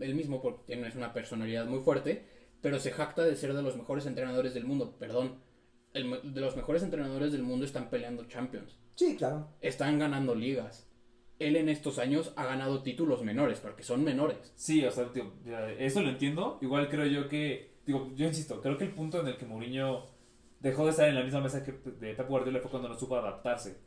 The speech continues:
Speaker 3: Que igual, bueno, a lo mejor se habla de que Pep no, tampoco se adaptó,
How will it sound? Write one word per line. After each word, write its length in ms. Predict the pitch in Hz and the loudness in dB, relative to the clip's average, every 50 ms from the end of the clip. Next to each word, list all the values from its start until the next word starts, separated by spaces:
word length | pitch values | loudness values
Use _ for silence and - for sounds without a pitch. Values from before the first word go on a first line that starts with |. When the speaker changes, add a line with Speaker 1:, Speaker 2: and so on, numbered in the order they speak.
| - - - - - - | -20 -20 -20 -20 -6 2
Speaker 3:
Que 60 | 170 | 6
igual, 180 | 175 190 214 214 | 6 8 8 8
bueno, 140 | 185 175 147 | 6 6 6
a 40 | 131 | 6
lo 60 | 131 | 6
mejor 240 | 139 - 240 262 254 | 6 8 8 8 8
se 80 | 247 | 6
habla 140 | 220 214 220 | 4 4 4
de 80 | 202 196 | 0 0
que 100 | 147 135 | -2 0
Pep 180 | - 147 151 - - - - - - - - - - | 2 2 2 2 -4 -10 -18 -20 -20 -20 -20 -6 -2
no, 200 | 151 156 160 156 | 2 2 2 6
tampoco 280 | 160 151 - 165 175 185 | 6 6 6 6 0 2
se 100 | - 160 | 4 4
adaptó, 540 | 135 123 120 120 - 135 139 - - - | 6 6 6 4 4 0 -2 -2 -2 -4